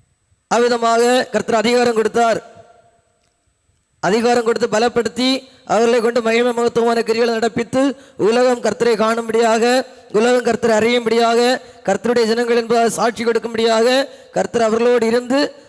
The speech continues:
மகிமை மகத்துவமான கிரியைகளை நடப்பித்தார். அவ்விதமாக நாமும் தங்களை தேவனுக்கு ஒப்பு கொடுத்து ஜெபம் பண்ணுவோமேயானால்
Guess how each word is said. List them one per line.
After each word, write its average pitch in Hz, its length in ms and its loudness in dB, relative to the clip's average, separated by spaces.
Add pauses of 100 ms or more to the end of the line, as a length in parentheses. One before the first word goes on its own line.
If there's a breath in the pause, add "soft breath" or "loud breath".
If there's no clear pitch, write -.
(160)
மகிமை 202 320 -4
மகத்துவமான 226 540 0
கிரியைகளை 220 300 0
நடப்பித்தார். 220 500 -2 (500)
அவ்விதமாக 233 540 2 (100)
நாமும் 233 320 -2
தங்களை 226 240 -2 (100)
தேவனுக்கு 220 460 2
ஒப்பு 220 180 -4
கொடுத்து 226 280 0 (440 loud breath)
ஜெபம் 233 240 0
பண்ணுவோமேயானால் 226 760 0